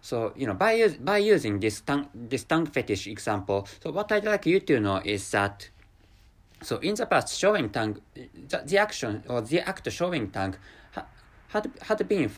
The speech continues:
had been found a rude act, rude act, but in, in this, in this present time,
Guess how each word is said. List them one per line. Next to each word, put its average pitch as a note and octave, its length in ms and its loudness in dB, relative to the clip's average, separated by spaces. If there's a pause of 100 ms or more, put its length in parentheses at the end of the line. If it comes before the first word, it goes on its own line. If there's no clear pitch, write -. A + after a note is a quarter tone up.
had G#3 200 -2
been F3 200 0
found A2+ 340 0 (100)
a A#2 140 -2
rude D#3 200 2
act, G#2 380 -2
rude D3 380 0
act, - 340 -8 (300)
but - 400 -2 (560)
in, F3 280 -4
in G3 140 -2
this, D#3+ 200 -2 (100)
in E3 100 -4
this E3 160 -4
present A2 440 -4
time, G2+ 320 -4